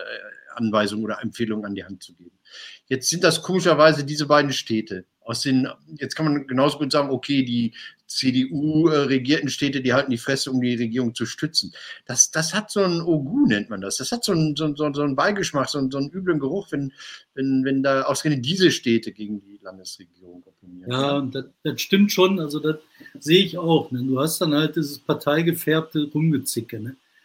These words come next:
Speaker 2: Aber auf der anderen Seite, also hast du, ja, sehe ich auch, aber auf der anderen Seite hast du halt auch Sachen, wenn du halt den Kommunen sagst, "Ihr verantwortet das", dann musst du die auch verantworten lassen. Wenn die dann sagen,
Speaker 1: Ja.
Speaker 2: "Wir machen,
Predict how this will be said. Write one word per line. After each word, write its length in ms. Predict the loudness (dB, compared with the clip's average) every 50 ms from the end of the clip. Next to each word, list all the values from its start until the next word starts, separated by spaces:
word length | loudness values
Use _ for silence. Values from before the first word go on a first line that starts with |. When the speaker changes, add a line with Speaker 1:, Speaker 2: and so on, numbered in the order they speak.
| _ _
Speaker 2:
Aber 420 | -2 2 4 4 4 4 2 -2 -8 _ _ _ _ _ _ -16 -12 -10
auf 200 | -8 -6 -4 -2
der 140 | 0 0 2
anderen 300 | 4 4 6 6 4 4
Seite, 160 | 2 -2 -4
also 240 | -4 -4 -2 0 2
hast 240 | 2 2 2 2
du, 80 | 0 0
ja, 300 | 2 2 2 0 0 0
sehe 180 | 0 0 -2 -2
ich 120 | -2 -4
auch, 280 | -2 -2 -2 -2 -4 -4
aber 120 | -4 -4
auf 120 | -4 -4
der 140 | -6 -6 -6
anderen 260 | -4 -2 0 0 2
Seite 320 | 2 2 2 2 0 0 -2
hast 220 | -2 -2 -2 -2
du 40 | -2
halt 140 | -2 -2 -2
auch 140 | -4 -4 -4
Sachen, 360 | -2 -4 -4 -4 -8 -12 -14 _ _ -20 -20 -20 _ _ _ _ _ 0
wenn 140 | 2 4 4
du 160 | 6 6 6
halt 160 | 4 4 4
den 160 | 2 -2 0
Kommunen 460 | 2 2 4 4 4 2 2 0 0 2
sagst, 400 | 2 2 0 0 -4 -8 -10 _ -6
"Ihr 200 | 0 2 2 2
verantwortet 680 | 0 -2 -6 -2 2 2 2 2 2 0 -2 -2 -2 -6 -6
das", 140 | -6 -6 -4
dann 120 | -2 -2 -2
musst 200 | -2 -2 -2 0
du 20 |
die 80 | 0 2
auch 120 | 2 0
verantworten 520 | -2 -4 -6 -6 -6 -6 -6 -6 -6 -4 -2
lassen. 380 | -2 -2 -2 -2 -4 -4 -4
Wenn 100 | -4 -4
die 80 | -4 -4
dann 180 | -6 -6 -6 -6
sagen, 260 | -4 -2 0 2 4
Speaker 1:
Ja. 100 | 4 4
Speaker 2:
"Wir 80 | 4
machen, 520 | 2 -2 -6 -12 -14 _ _ -14 -14 -14